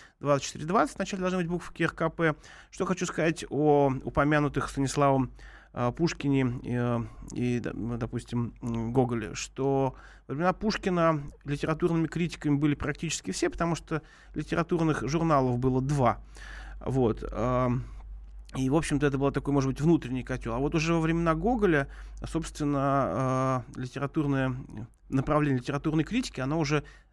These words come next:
очень сильно трактовало. Вот, например, мы с вами в школе все изучали,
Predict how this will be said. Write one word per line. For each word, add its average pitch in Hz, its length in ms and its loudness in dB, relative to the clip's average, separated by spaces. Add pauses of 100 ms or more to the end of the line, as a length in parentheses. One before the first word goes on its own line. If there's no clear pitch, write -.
(140)
очень 147 220 0
сильно 170 240 2
трактовало. 143 680 2
Вот, 127 160 -6
например, 147 420 2
мы 147 180 4
с - 80 -6
вами 139 200 2
в 120 60 -2
школе 139 340 2
все 143 180 0
изучали, 131 520 0